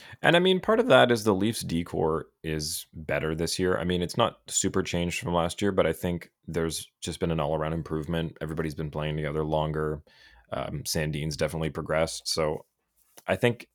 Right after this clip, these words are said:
it's just a better situation for anyone who's in net with the Leafs right now anyway. But I'm glad that Samsonov has been, um, uh, has been really claiming the net in Murray's absence. Hey, maybe we, maybe we do have a Fleury Murray situation going on, and I'm okay with that.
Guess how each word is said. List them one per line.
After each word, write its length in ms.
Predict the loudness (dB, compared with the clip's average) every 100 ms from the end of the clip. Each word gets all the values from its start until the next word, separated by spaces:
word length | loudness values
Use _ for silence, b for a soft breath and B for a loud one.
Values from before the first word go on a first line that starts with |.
| _
it's 180 | -4 -2
just 200 | -2 -2
a 60 | -2
better 260 | 0 0
situation 600 | -2 -4 -4 -6 -4 -6
for 300 | -4 -4 -4 -6
anyone 320 | -6 -2 -2
who's 180 | -2 -2
in 100 | -2
net 160 | -2
with 100 | -4
the 60 | -2
Leafs 260 | -2 -2 -2
right 120 | -2
now 200 | -2 -2
anyway. 400 | -2 0 0 -2 b b b b _
But 120 | -2 0
I'm 140 | 0
glad 340 | 2 2 2
that 160 | 0 -2
Samsonov 560 | -2 -2 -2 -2 -2 -2
has 220 | -4 -4
been, 320 | -6 -6 -6
um, 400 | -6 -8 -10 -14 -18 _ _ _ -12
uh, 80 | -12 -12 -18 -8
has 160 | -4
been 140 | -2 -2
really 420 | 2 2 2 0
claiming 540 | -4 -4 -2 -2 -2
the 80 | -2
net 260 | -2 -2 -4 _
in 120 | -6
Murray's 320 | -4 -6 -6 -6
absence. 600 | -6 -8 -8 -8 -10 -12 _ _ _ _ _ -2
Hey, 160 | 0 2
maybe 220 | 0 0
we, 120 | 0
maybe 200 | 2 4
we 120 | 4 4
do 140 | 4
have 160 | 2 0
a 60 |
Fleury 360 | -2 2 4 4
Murray 300 | 4 2 0
situation 560 | -2 -2 -2 -2 -2
going 220 | -2 -2 -2
on, 160 | -4
and 100 | -2
I'm 120 | 0 0
okay 240 | 0 -2
with 120 | -2
that. 180 | -8 -12